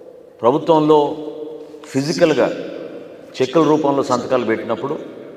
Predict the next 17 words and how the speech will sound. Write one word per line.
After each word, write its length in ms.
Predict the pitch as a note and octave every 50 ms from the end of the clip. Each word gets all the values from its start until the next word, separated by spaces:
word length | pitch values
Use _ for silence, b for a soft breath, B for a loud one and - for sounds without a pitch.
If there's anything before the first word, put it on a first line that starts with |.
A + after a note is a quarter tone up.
| - - - - - -
లేకపోతే 300 | G#2+ A2 A2 B2 A2 A#2+
ఫైలు 500 | - - A#2 A#2 C#3 D#3 D3 A#2+ G2+ - - - - - - - - - - - - - F#2
డిజిటల్ 320 | A2 A#2 A2+ D#3+ D#3 C3+
రూపంలో 340 | C3+ C#3 C3 C3+ B2+ B2+ A#2+
కాకుండా 680 | G#2+ A2 G#2+ G2+ - A#2 A2+ A2 A2+ G#2+ F#2+ - - - - - - - - - - -
ఫిజికల్గా 600 | - C3 C3 C#3+ D#3 E3 D#3+ D3 C#3+ - B2+ A#2
టపాలు 240 | - D3 D3+ D3+ C3+
వచ్చినప్పుడు 540 | A#2 G2+ - B2+ A#2 - C#3 C#3+ E3 G3+ - - - - - - - - - - - - - - - - - _
అప్పుడున్న 360 | - A#2 - D#3+ D3+ D3+ D3 C#3+
భద్రత 420 | B2 A2+ A#2+ A#2 C#3+ E3 - F#3+ F3+ D#3 C3+ B2 B2 - - - - A#2+
ఈ 60 | B2
రోజున 260 | C3 B2+ B2 B2 A#2
లేదని 420 | G#2 G2+ G#2+ A#2 B2 C#3 D3+ C3+
చెప్పాడు. 340 | G2 F2+ - - F#2+ D#2+ - - - - - - - - - - - - - - - - - - _ _ _ _ _ _ _ _ _ _ _ _ _ -
ఏమిటని 360 | G2 A#2+ D3+ E3 D#3 E3 D3+
నేను 120 | D3+ C#3 C3
ప్రశ్నిస్తే, 840 | B2 A#2+ G#2+ - C3 A#2+ G2+ - - C3 B2 G#2 F2+ F#2+ - -